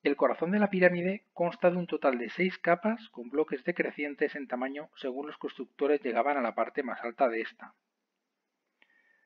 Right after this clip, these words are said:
Hay que decir que el acceso original de la pirámide se encuentra oculto por una capilla en el, en el lado norte, en la que encontramos un corredor de quince metros de largo en pendiente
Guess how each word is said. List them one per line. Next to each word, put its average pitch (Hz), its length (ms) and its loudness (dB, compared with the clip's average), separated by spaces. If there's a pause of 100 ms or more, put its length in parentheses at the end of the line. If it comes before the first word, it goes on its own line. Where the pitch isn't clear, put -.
(180)
Hay 139 100 -4
que 175 100 2
decir 180 300 2
que 156 140 6
el 131 100 4
acceso 156 400 -2
original 151 400 -4
de 180 80 2
la 156 120 4
pirámide 139 500 -4 (320)
se - 160 -4
encuentra 156 360 -2
oculto 175 460 0
por - 140 -14
una 135 180 -2
capilla 135 560 0 (100)
en 127 220 -2
el, 123 220 -2
en 135 160 -4
el 123 80 -4
lado 135 180 4
norte, 127 480 -6 (360)
en - 120 -12
la 123 80 2
que 127 100 2
encontramos 123 540 -2
un 143 100 -14
corredor 160 400 0
de 165 120 -8
quince 175 340 -2
metros 143 340 -4
de 117 80 -4
largo 113 380 0
en 175 180 -2
pendiente 127 680 -6